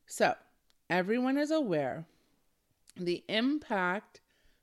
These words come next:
of negative self-talk is just as powerful as the impact of positive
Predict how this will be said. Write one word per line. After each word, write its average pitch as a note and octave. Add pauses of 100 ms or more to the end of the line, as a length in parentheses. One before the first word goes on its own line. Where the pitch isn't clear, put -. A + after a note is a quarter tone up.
(120)
of D3
negative F#3+
self-talk - (800)
is F#3
just -
as C4
powerful D#3 (720)
as E3+
the -
impact G#3+ (340)
of -
positive F3+